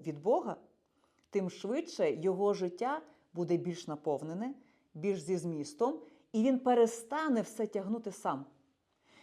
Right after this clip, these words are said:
Більшість чоловіків, вони думають, що їхня сила в тому, щоб все робити самостійно. Бо я мужчина, я мужик,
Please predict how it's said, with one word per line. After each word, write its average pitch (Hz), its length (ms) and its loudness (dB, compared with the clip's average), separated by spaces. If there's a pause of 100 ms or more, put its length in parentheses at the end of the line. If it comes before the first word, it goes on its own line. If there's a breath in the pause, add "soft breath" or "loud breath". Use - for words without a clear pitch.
(160 soft breath)
Більшість 240 500 -4
чоловіків, 220 580 -2
вони 202 220 0
думають, 214 560 -2
що 160 140 0
їхня 208 400 -2
сила 214 260 0
в 190 120 -4
тому, 311 280 -2
щоб - 200 -6
все - 280 2
робити 220 340 2
самостійно. 185 640 -4 (460)
Бо - 140 -10
я 170 160 2
мужчина, 170 560 -2 (320 loud breath)
я 147 100 -4
мужик, 165 440 -2